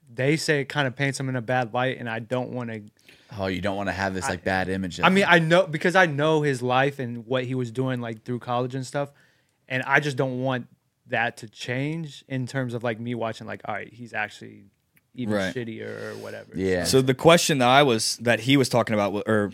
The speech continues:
Speaker 3: the thing that he was talking about, everyone from Texas plays football. If you're not playing football, then you're not good enough, or you're too big of a P word to play football. It sounds like you played sports growing up,
Speaker 2: Mm-hmm.
Speaker 3: but how did you get into the social media world?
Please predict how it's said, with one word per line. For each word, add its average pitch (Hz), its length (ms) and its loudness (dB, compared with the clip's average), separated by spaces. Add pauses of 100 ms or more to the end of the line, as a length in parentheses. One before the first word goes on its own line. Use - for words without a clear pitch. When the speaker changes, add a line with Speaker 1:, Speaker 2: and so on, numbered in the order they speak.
(200)
Speaker 3:
the 104 60 -20
thing 139 140 -4
that 113 80 -2
he 120 100 -2
was 117 120 0
talking 101 180 -2
about, 101 140 -4
everyone 135 420 2
from 101 220 -2
Texas 87 340 -4
plays - 240 -8
football. 65 420 -10
If - 140 -20
you're 101 60 -4
not 110 180 0
playing 113 240 0
football, 98 420 -2
then 87 140 -6
you're 85 80 -8
not 101 240 -2
good 101 140 -4
enough, 95 280 -8
or 82 40 -18
you're 85 80 -18
too 92 160 -10
big 87 160 -6
of 85 80 -8
a 80 60 -12
P 90 200 -10
word 85 300 -8
to 78 340 -10
play 92 180 -6
football. 85 280 -6
It 90 60 -6
sounds 123 340 0
like 107 120 0
you 113 80 4
played 101 280 0
sports 101 340 -2
growing 92 300 -2
up, 98 80 2
Speaker 2:
Mm-hmm. 117 100 4
Speaker 3:
but 92 140 -2
how 131 160 2
did 104 160 0
you 98 80 -4
get 101 140 -2
into 95 180 -6
the 90 80 -6
social 90 340 -4
media 107 240 -2
world? 58 220 -16